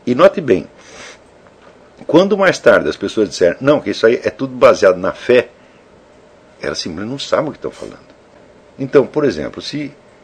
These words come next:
você está leproso e você vai a Jesus Cristo, ele cura a sua lepra, eu digo, "Que, que raio de fé?" É, ele vai dizer, "A sua fé te curou." É, porque você confiou nele. Mas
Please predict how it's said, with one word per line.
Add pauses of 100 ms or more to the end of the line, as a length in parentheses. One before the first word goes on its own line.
(640)
você
está
leproso
e
você
vai
a
Jesus
Cristo,
ele
cura
a
sua
lepra,
eu
digo,
"Que, (600)
que
raio
de
fé?" (680)
É, (160)
ele
vai
dizer,
"A
sua
fé
te (220)
curou." (1500)
É, (480)
porque
você
confiou
nele. (500)
Mas